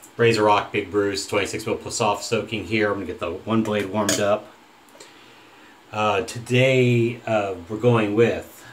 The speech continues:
Crown King Dirt. I smelled the aftershave. I saw Douglas put out the combo. It's intended to go with the Fou Fougere, so I'm gonna use that.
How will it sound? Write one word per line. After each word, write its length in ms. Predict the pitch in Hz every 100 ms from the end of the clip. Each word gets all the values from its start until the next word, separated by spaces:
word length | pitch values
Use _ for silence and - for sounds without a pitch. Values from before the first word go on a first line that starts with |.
| - - - - - - _ _ - - - - - - - - -
Crown 320 | - 143 147 131
King 520 | 151 139 131 123 120 - 95
Dirt. 480 | 113 101 - - - - -
I 120 | 117 110
smelled 460 | - - 139 139
the 120 | 110
aftershave. 840 | 110 110 - 107 - 113 107 101 - - - -
I 100 | 104
saw 180 | - 107
Douglas 420 | - 110 107 104
put 240 | - - 107
out 160 | 98
the 60 | -
combo. 540 | - 113 104 104 101
It's 120 | 98
intended 460 | 107 95 151 151 135
to 80 | 123
go 160 | 123
with 160 | 120 113
the 40 |
Fou 360 | - - 123 123
Fougere, 680 | 123 110 107 101 139 139 139
so 140 | -
I'm 200 | 104 98
gonna 120 | 92
use 400 | 90 90 147 185
that. 340 | 160 190 185